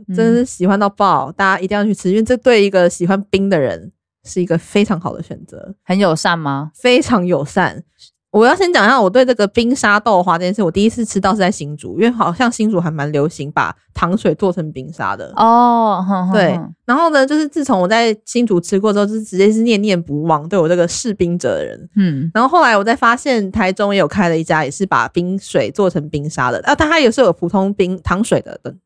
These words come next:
Speaker 1: 嗯。
Speaker 2: 的种类可以选，所以不喜欢太冰的人也是有的选择。
Speaker 1: 嗯。
Speaker 2: 那好，当然它就是那个冰沙类型的，
Speaker 1: 嗯。
Speaker 2: 所以它的糖水直接可以用冰沙取代。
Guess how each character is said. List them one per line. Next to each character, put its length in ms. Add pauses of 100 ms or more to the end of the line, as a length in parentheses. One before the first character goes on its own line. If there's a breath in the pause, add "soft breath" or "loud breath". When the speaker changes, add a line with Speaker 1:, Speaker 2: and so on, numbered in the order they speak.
Speaker 1:
嗯。 80
Speaker 2:
的 120
种 240
类 100
可 100
以 60
选， 240
所 140
以 200 (380)
不 80
喜 100
欢 220
太 140
冰 160
的 80
人 140
也 40
是 140
有 120
的 160
选 220
择。 180 (160)
Speaker 1:
嗯。 240
Speaker 2:
那 120
好， 160
当 100
然 100
它 140
就 100
是 280
那 100
个 260
冰 240
沙 460
类 180
型 280
的， 100 (280)
Speaker 1:
嗯。 40
Speaker 2:
所 100
以 60
它 80
的 60
糖 200
水 120
直 180
接 140
可 100
以 40
用 120
冰 160
沙 260 (140)
取 220
代。 280